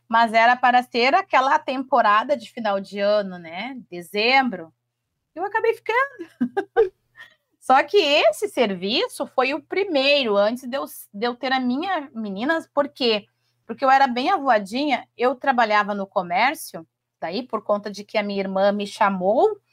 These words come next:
"Ah, já que tá precisando, eu posso indicar alguém?" A chefe dela disse, "Claro, pode." "Então tá, vou chamar a minha irmã." Aí eu fui, né, toda, toda. Eu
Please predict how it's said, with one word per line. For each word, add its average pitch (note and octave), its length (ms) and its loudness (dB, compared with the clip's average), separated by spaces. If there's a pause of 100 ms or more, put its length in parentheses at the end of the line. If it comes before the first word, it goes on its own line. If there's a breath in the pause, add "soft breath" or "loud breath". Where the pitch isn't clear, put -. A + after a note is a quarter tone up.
(320)
"Ah, C4 200 4
já G#3 260 2
que D4 120 -14
tá C#4 180 2
precisando, A#3+ 680 0
eu D#4 100 6
posso C#4+ 360 2
indicar A3+ 400 0
alguém?" G#3 560 -2
A F3+ 100 -10
chefe G#3+ 320 -12
dela G#3+ 240 -4
disse, - 200 -10
"Claro, A4 520 6
pode." D4+ 420 2 (240)
"Então G4 220 -8
tá, G#4 180 -2
vou G#3+ 140 -6
chamar G3 340 -6
a F#3+ 40 -6
minha G3+ 180 -6
irmã." D#4 320 -2 (500)
Aí E3+ 160 -6
eu A#3 140 2
fui, D#4 300 -2
né, F#3 200 -2
toda, B3+ 300 0
toda. - 240 -10 (140)
Eu C#4+ 380 4